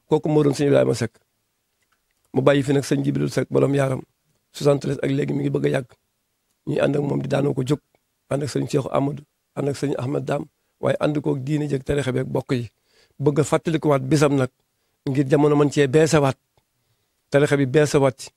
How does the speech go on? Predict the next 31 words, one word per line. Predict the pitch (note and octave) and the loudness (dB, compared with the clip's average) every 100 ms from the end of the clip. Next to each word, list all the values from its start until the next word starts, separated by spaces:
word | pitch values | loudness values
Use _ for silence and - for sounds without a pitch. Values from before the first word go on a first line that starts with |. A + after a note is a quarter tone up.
| _ _ - | _ _ -14
jikko | C3 D#3 D#3+ | -10 0 2
yi | C#3+ | 4
beesawaat | C3 D3+ D#3 C#3+ B2+ | 2 2 2 2 0
ci, | - _ _ _ _ | -8 _ _ _ _
ndaw | C#3 C#3+ | 0 2
ñi | C#3+ C#3+ | 2 2
amaat | C#3 C#3 - | 2 0 0
ci | C#3 | -2
leçon. | C3+ C#3 A2 - _ _ _ _ | -2 -2 -6 -10 _ _ _ _
Waaye | B2+ C#3 | 0 0
Sénégal, | C#3+ E3 D#3+ C#3+ | 2 2 4 2
réew | C3+ D3 | 4 2
mi | D3 C3+ | 2 0
beesawaat | D3+ C#3+ D3 C3 - | 0 2 0 0 -2
ci. | - _ _ _ _ _ | -16 _ _ _ _ _
Ndax | C#3 D3 | -4 0
mag | C#3 E3 | 4 4
ñu | F#3+ | 4
mel | F3 E3 | 2 2
ni | D#3+ | 2
seen | E3 D#3+ | 0 0
sëñ | F3 | 0
Ibrahima | D#3+ D#3 B2+ | 2 2 0
Seck, | D3 | -2
bu | C#3 E3+ | -2 2
ñu | G3 | 4
leen | F#3+ | 4
waxtaanee | F3 - - D3+ C#3+ C#3 | 4 2 2 2 2 2
ci | E3+ | 2
réew | F#3 G#3 | 4 4
mi | E3 C3+ | 2 -4